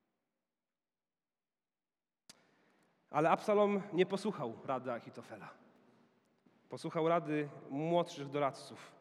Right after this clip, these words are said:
W zasadzie jednego, który był szpiegiem Dawida. I Dawidowi udało się zbiec. Dawid został przy życiu.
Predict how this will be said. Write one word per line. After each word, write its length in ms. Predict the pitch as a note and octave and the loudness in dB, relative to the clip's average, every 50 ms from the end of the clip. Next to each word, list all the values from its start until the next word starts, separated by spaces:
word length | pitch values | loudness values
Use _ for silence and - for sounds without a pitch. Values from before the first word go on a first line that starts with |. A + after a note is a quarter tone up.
| - - | -20 -18
W 20 | - | -16
zasadzie 460 | B2+ - E3+ D#3+ D3+ C#3 D3+ D3 D3 - - - - - - - - - - _ - | -8 -4 -2 -2 -2 -2 -4 -4 -4 -8 -14 -20 -20 -20 -20 -20 -20 -20 -20 _ -4
jednego, 440 | C#3 D3+ D3 D3+ F3 F#3 F3 D3+ D3+ | -4 0 2 2 4 4 2 2 -2
który 260 | - - D#3+ D3+ D#3 | -2 -4 -4 -4 -2
był 340 | C#3 D3 D3+ C#3+ C#3+ C#3+ B2+ - - A#2+ | 0 0 0 0 -2 -4 -6 -10 -12 -12
szpiegiem 540 | B2+ - - - E3+ F3 E3 C#3+ C#3+ C3+ C3+ | -12 -12 -6 -2 0 0 0 0 -2 -4 -4
Dawida. 400 | B2 C3 B2 A#2+ B2+ A2 A#2+ A2 F#2+ - - - - - _ - _ _ _ - | -4 -6 -8 -10 -12 -12 -12 -14 -14 -18 -20 -20 -20 -20 _ -20 _ _ _ -12
I 60 | - | -2
Dawidowi 460 | C#3+ F3 E3+ D#3+ E3+ F3 G3+ F#3+ E3+ E3 | 0 0 0 2 2 0 0 0 0 -2
udało 280 | D#3 D#3 D#3+ D#3+ D#3+ | -2 0 0 -2 -2
się 140 | D3+ - D3 | -4 -8 -10
zbiec. 440 | B2+ A#2 A2+ A#2 - - - - - - - _ _ _ _ _ _ _ _ _ _ _ _ _ _ _ _ _ _ _ _ _ _ _ _ _ _ _ _ _ _ _ _ _ _ - | -12 -12 -14 -16 -16 -18 -20 -20 -20 -20 -20 _ _ _ _ _ _ _ _ _ _ _ _ _ _ _ _ _ _ _ _ _ _ _ _ _ _ _ _ _ _ _ _ _ _ -4
Dawid 240 | D3 D#3 D#3 C#3+ C3 | -2 -2 -2 -2 -4
został 300 | C#3 D3 - - C#3 C3+ | -8 -8 -6 -8 -10 -10
przy 180 | - - C3+ | -8 -10 -10
życiu. 320 | A#2+ B2+ A#2+ - - A#2+ | -10 -10 -10 -12 -14 -16